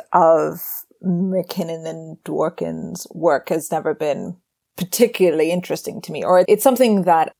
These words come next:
if you work in a kind of feminist philosophical tradition, you absolutely have to engage with, because debates about, you know, whether porn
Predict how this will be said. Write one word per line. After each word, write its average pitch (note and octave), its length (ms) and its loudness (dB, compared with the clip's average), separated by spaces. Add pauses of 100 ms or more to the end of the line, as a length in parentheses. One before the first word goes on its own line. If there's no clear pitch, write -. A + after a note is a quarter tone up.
if - 200 -4
you F3+ 120 -2
work E3 280 -2
in D3+ 60 -10
a C#3 60 -14
kind D#3 180 -8
of E3 80 -6
feminist E3 640 -4
philosophical - 540 0
tradition, E3 500 -8
you D#3 300 -8 (180)
absolutely E3+ 640 -2
have E3 220 -8
to - 100 -8
engage F#3 440 2
with, E3 260 -2
because D3 460 -2 (320)
debates E3+ 500 4
about, D3+ 640 -2
you - 80 -12
know, D3 100 -8
whether F3 320 4
porn D#3+ 540 -2